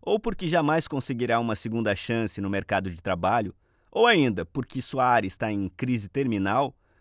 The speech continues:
ou você é sempre preterido nas seleções de vagas, é possível que esteja no caminho certo. Afinal, uma das razões mais legítimas que empurram um empreendedor em direção ao seu salto no vazio não é a ideia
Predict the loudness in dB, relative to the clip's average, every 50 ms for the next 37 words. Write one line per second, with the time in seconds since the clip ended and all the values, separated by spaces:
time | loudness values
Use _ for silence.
0 | _ _ _ -2 0 2 2 0 0 0 0 0 2 2 2 0 0 -2 -2 -2
1 | -2 -2 -4 -6 -6 -4 _ -4 -4 -4 -2 -2 -2 0 2 0 0 0 0 -2
2 | -4 -4 -4 -6 -6 -4 -4 -6 -4 -4 -4 -4 -4 -4 -2 0 2 2 2 0
3 | -2 -8 -8 -12 -18 _ _ _ _ _ _ _ _ _ _ _ -4 -4 -2 -2
4 | -4 -4 -4 -6 -2 -2 -2 0 0 -2 -6 -6 -6 -8 -8 -8 -8 -8 -4 -4
5 | -2 -2 -2 -4 -4 -6 -4 -4 -2 -2 -2 -2 -4 -6 -8 -8 -8 -6 -6 -6
6 | -6 -8 -14 _ -20 _ _ _ _ _ _ -2 -2 0 0 2 2 4 4 4
7 | 4 0 -6 _ _ _ _ -6 -4 -4 2 2 2 2 4 4 2 2 2 2
8 | 0 2 0 0 0 0 0 2 2 0 0 0 0 2 2 2 0 -2 -4 -4
9 | -6 -6 -6 -6 -6 -6 -6 -8 -10 -8 -6 -4 -4 -4 -4 -4 2 2 4 4
10 | 4 4 2 2 2 0 0 0 0 -2 0 0 0 -2 0 0 0 0 2 0
11 | 0 -2 -2 -2 0 -2 -2 -2 -2 -2 -2 -2 0 -2 -2 -4 -4 -6 -6 -6
12 | -8 -4 0 2 2 2 0 -2 -4 -4 -2 -2 -2 -2 -2 -4 -4 -4 -2 -2
13 | -4 -6 -12 _ _ _ _ -8 -8 -4 0 2 2 2 2 2 2 2 2 2
14 | 2 0 -2 -6